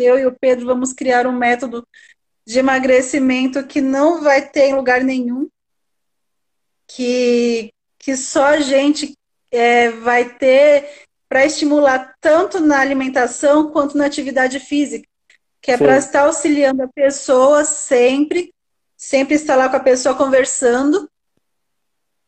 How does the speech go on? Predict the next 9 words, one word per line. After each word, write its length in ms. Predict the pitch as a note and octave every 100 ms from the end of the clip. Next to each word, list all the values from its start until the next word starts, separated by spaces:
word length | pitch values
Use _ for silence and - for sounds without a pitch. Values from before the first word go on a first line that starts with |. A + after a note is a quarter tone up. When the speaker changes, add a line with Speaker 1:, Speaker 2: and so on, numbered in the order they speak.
| _ _ _ _ -
Speaker 1:
E 260 | C#4 E4
posteriormente 800 | D4+ D#4 D#4 D#4 D4 C#4+ D4 D4+
vamos 160 | D#4+ D#4+
fazer 240 | E4 D#4+
um 60 | D#4
programa 540 | E4 D#4 C#4+ D4 D4+ C4+
também, 480 | C4 B3 A#3+ G#3+ _ _ _ -
um 120 | A#3
programa 1080 | B3+ B3 C4 C4+ C4+ C#4 C4+ A#3+ A3 G#3+